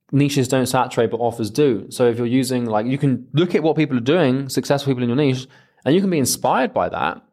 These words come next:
And you can be like, "Damn, that, that seems to work. That's pretty cool." But as soon as you immediately copy from them, you lose. It's the same example where, like, let's say,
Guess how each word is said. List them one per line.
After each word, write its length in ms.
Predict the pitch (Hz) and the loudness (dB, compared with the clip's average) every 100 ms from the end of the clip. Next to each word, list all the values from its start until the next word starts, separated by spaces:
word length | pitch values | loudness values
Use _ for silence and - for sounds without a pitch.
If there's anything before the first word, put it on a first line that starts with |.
| _ - | _ -2
And 120 | 156 | 0
you 80 | 156 | 2
can 100 | 156 | 0
be 80 | |
like, 160 | 151 139 | 0 0
"Damn, 220 | 165 185 | 0 0
that, 160 | 175 147 | 0 0
that 160 | 165 | 0
seems 200 | 165 180 175 | 0 -2 -2
to 40 | |
work. 160 | 135 143 | 0 0
That's 140 | 147 | -2
pretty 180 | 156 151 | -2 -2
cool." 320 | 147 143 143 - _ | 0 0 -2 -12 _
But 320 | 131 127 127 139 | 0 0 -2 -4
as 160 | 139 | -2
soon 180 | 156 165 | 0 0
as 160 | 160 135 | 0 2
you 300 | 135 127 131 | 2 2 0
immediately 420 | 139 139 123 127 | 0 0 0 0
copy 300 | 147 147 127 | 0 -2 -2
from 220 | 151 147 | 0 0
them, 160 | 127 127 | 0 0
you 80 | |
lose. 340 | 147 170 117 - _ _ - | 0 -2 -4 -10 _ _ -2
It's 120 | 156 | 0
the 100 | 160 | 2
same 220 | 165 180 | 2 2
example 460 | 165 151 151 147 127 | 2 0 0 0 0
where, 160 | 123 | 2
like, 240 | 123 120 117 | 2 0 0
let's 200 | 165 160 | -2 0
say, 360 | 151 139 - | 0 0 -4